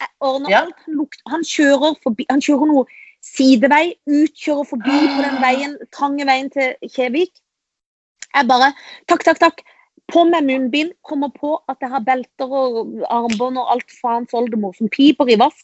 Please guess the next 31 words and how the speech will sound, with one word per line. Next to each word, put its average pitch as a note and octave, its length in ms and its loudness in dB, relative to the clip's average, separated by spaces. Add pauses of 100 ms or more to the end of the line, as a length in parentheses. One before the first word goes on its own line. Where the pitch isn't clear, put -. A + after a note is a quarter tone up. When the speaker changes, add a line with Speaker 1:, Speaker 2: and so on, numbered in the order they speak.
Speaker 1:
holdt C#4 140 -4
jeg C#4 100 -2
på D4 80 0
å D4 60 0
Speaker 2:
Ikke - 40 -12
Speaker 1:
si, F4 60 0
i E4+ 40 4
Speaker 2:
sant? E4+ 240 2
Du B3 60 0
Speaker 1:
skjenkesekken. D4 360 0
Speaker 2:
pynter F4 100 0
deg D4+ 140 4
for F4 80 -4
mye, E4 240 2
du E4 80 6
Speaker 1:
Begynner, D#4+ 240 2
Speaker 2:
pynter F4+ 180 -4
deg E4 140 0
for A3+ 100 -4
Speaker 1:
pynter D#4 320 2
meg E4+ 160 2
for F4 100 -2
Speaker 2:
mye. E4 260 2
Speaker 1:
mye, B3+ 80 -6
begynner D4+ 280 -4
å D#4+ 80 -8
ta D#4 300 0
ting, F4+ 340 -10 (400)
rekker D#4 240 -4
ikke - 160 -10
alt, D4+ 320 -4